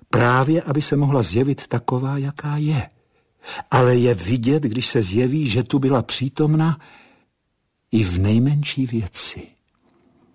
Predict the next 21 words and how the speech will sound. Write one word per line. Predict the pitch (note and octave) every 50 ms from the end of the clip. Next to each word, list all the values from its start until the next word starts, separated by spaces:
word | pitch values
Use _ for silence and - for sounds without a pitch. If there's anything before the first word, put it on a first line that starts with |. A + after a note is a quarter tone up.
| _ _ _ _ _ _ _ _ _ _ _ _ _ _ _ _
Kdyby | - F#2 G2 G#2+ B2+ C#3 F#3
totiž | F3+ G3 F3+ - - F3 C#3 A2+
boží | G2 E2+ G#2+ D3 D#3 C#3+ - F3 D#3
spravedlnost | - - - _ C3+ B2+ C#3+ C#3+ E3 E3 D#3+ D#3 D3+ D3+ C#3 A#2 - - - - - - _ _ _
rychle | F2 E2 F#2+ A#2 B2 - - - C3 A#2+ A2
trestala, | - - B2 C3+ - - - - E3+ F3 D3+ C#3+ C3 F#2+ D#2 D#2 _ _ _ _ _ _ _ _ _ _ _ _ _ _ _ _ - - - - -
nemohly | G2 A2+ B2 B2 C#3 C3+ A#2+ C3+ C3
by | B2+ B2+
vzniknout | G2 F2 G#2 A2+ C3 A#2+ - C3+ C3 B2+ A#2 -
ani | C3 A#2+ A#2+ B2 A2+
vlastní | F#2 E2 G2+ G#2+ A2 - - - _ - B2+ B2+
smrtelné | A#2+ - - A#2 A#2 A2+ - - A#2+ A#2+ B2 B2+ B2+
zločiny. | B2 A#2 C#3 D3 D3+ - - - B2+ F#2+ - - - - _ _ _ _ _ _ _ _ _ _ _ _ _ - _ - - - - - -
Nad | G#2+ A#2 C#3+ D3+ -
tím, | - - G3 G3+ G3
kdo | F3 D3+ D#3+ D3+ C3
ze | G#2+ C3+ D3+
slabosti, | D3 - - F#3 F#3 F3 D#3+ C3 A2 - - - - - D#3 -
omámen | - C#3 C#3 D#3 D#3+ D#3 D3+ C#3+ C3+ B2+ B2
svou | G#2+ - - A2+ G#2+ G#2
touhou, | - - B2+ C3+ C#3+ A2 G2+ A#2 A#2 A2